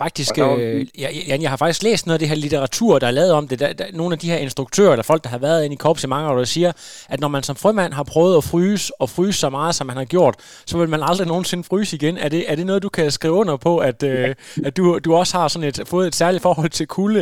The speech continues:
Speaker 1: efter dit ophold i frømandskorpset?
Speaker 2: Jamen, det er ikke engang løgn, fordi, øh, nu har jeg jo så senere hen arbejdet som dykker, øh,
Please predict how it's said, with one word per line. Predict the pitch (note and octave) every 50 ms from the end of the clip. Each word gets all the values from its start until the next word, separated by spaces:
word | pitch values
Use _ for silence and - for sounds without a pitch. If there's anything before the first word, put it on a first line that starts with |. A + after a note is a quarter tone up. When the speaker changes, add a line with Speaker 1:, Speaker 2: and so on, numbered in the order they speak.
| D3 - D#3
Speaker 1:
efter | - - D3 C#3
dit | C#3 D3+ D#3
ophold | E3+ - D#3+ D3
i | C#3 -
frømandskorpset? | E3 E3+ E3+ - - D#3 D#3+ D#3 D3 - - _ _ _ _ _ _ _ _ _ _ _ _ _ _ _ _ _ _ D#3
Speaker 2:
Jamen, | D3 C#3 C3+
det | -
er | C#3+ C#3+
ikke | D#3 E3+
engang | F3 D#3+ C#3+ B2+
løgn, | A#2+ C#3 D3 D3 -
fordi, | C#3 C3 C#3+ C3+ C3 B2+ B2+
øh, | B2 A#2+ B2+
nu | C3+ D3+
har | F3 E3
jeg | D3 C#3
jo | C3 - C#3+
så | C3+ - _ _ _ _ _
senere | C#3 D3 D#3+ E3 C#3+
hen | C#3+ C3+ A#2+ A2 A#2
arbejdet | B2+ D#3+ E3 D3+ C#3+ - -
som | C3+ B2+ -
dykker, | B2+ A#2+ C3 C#3 - C3 C3 C#3 B2+ B2 A#2
øh, | G#2+ G#2+ G#2+ G#2 A2 A2 G#2 G2 G2+